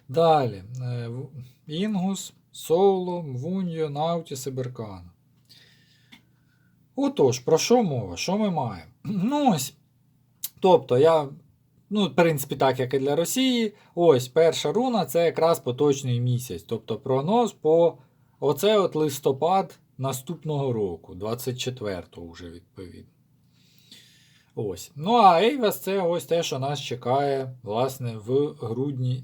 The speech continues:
цього року. Про що це? Про труднощі, перешкоди на шляху, ви-, випробування. До речі, Ейвас, ну, робота П В О, якщо так, да?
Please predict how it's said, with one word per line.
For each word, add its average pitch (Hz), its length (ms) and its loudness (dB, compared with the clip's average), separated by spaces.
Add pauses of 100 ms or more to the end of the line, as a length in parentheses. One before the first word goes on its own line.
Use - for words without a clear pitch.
цього 110 420 0
року. - 420 -16 (580)
Про 349 140 0
що 135 240 2
це? 170 160 -4
Про 302 240 -2
труднощі, 185 720 -2
перешкоди 143 880 0 (200)
на 127 180 0
шляху, 123 680 -4 (460)
ви-, 156 140 2
випробування. 147 1120 2
До 123 160 0
речі, 240 280 2
Ейвас, 202 500 2
ну, 185 260 -4
робота 220 440 8
П 208 180 4
В 180 100 0
О, 139 380 2 (100)
якщо 120 420 -4
так, 92 400 -6 (180)
да? 156 260 0